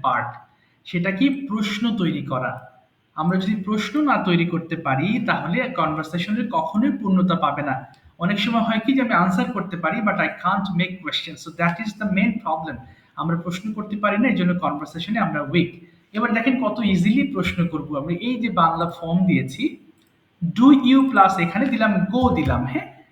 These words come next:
এরপর নিচেও go দিলাম। সবাই খেয়াল করবেন, খুবই সহজ, ভয় পাবেন না, হ্যাঁ? কারণ এগুলো আপনাকে শিখতে হবে, স্পোকেন ইংলিশ শিখতে হলে। আচ্ছা, কাকে ধরবো? দেখি একজনকে ধরি, ওকে। আহ, আবু বক্কর ভাই, একটু মাইক্রোফোন ওপেন করে ফেলেন। আবু বক্কর ভাই,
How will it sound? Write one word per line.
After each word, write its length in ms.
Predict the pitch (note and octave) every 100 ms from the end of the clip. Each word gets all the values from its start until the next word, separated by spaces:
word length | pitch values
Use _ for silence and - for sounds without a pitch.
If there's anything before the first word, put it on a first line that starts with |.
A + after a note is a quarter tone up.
| - -
এরপর 240 | C#3 F#3+
নিচেও 380 | E3 D#3+ B3 A#3+
go 180 | D#3 C3+
দিলাম। 300 | B2+ A#2 G#2+ -
সবাই 280 | - G3+ -
খেয়াল 240 | - F3+ F3
করবেন, 240 | F#3+ G#3+ C4 - _ _
খুবই 240 | - C#4+ D4+
সহজ, 400 | C#4 B3 C#4 A3
ভয় 260 | E3+ F3+
পাবেন 280 | G3 F#3 E3
না, 100 | C#3+
হ্যাঁ? 220 | E3+ D4
কারণ 140 | G3+ G3
এগুলো 200 | F#3+ A3+
আপনাকে 260 | A#3 A#3+
শিখতে 380 | - C#4 C4+ B3
হবে, 200 | F#3 E3+
স্পোকেন 380 | E3 - F3+ F3
ইংলিশ 260 | D#3+ E3+ -
শিখতে 260 | - -
হলে। 200 | C#3 A#2+ - - _ _ _
আচ্ছা, 200 | D#3+ D#3+
কাকে 260 | F#3+ F#3+ G#3+
ধরবো? 440 | F#3+ G#3+ G#3+ C#4
দেখি 240 | B3 F#3+ F#3+
একজনকে 360 | E3+ F3 F3
ধরি, 280 | E3+ D3+ D#3+
ওকে। 300 | C#3+ - D4+ - _ _ -
আহ, 100 | E3+
আবু 300 | G#3+ G#3+ C4+
বক্কর 280 | G#3+ - A3
ভাই, 220 | E3+ D3+ C3 -
একটু 200 | - G3
মাইক্রোফোন 420 | E3+ E3+ F3 F3+
ওপেন 220 | - D3
করে 160 | C#3+ C3
ফেলেন। 240 | C#3 B2 - -
আবু 200 | G3 F3+
বক্কর 260 | D3 C3+
ভাই, 180 | A#2+ -